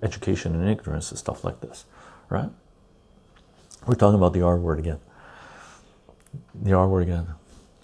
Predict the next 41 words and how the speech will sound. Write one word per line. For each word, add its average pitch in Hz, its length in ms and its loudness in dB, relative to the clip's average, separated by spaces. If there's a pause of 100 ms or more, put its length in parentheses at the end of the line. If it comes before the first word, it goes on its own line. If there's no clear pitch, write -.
(1500)
Maybe 101 200 4
nice 92 200 0
beard. - 360 2 (240)
Oh, 87 160 2
beard 98 240 -4
to - 60 -10
be 98 120 -4
missed. 90 200 -4
I'm 92 100 -2
gonna 98 120 0
s-, - 200 -10
scroll 90 320 0
down, 85 180 -2
scroll 87 300 -6
down. 87 200 -4 (640)
Terrain 117 640 0 (120)
theory 95 680 2
and 87 180 -2
germ 98 300 0
theory 90 400 2
is - 180 -4
some - 420 -4
combination 90 600 -2
and 85 100 -6
constellation. - 1300 -8
Platonic - 360 -16
polaris. - 380 -12 (960)
Da, - 80 -18
da, - 140 -12
da, - 120 -12
da, - 180 -20
da. 92 240 -10
Scrolling 101 460 -2
down. 85 260 -6
Elder 131 180 6
God, 95 240 0
the 95 80 2
Dalai 117 380 2
Lama 113 320 2
doing 107 360 4
a 90 220 0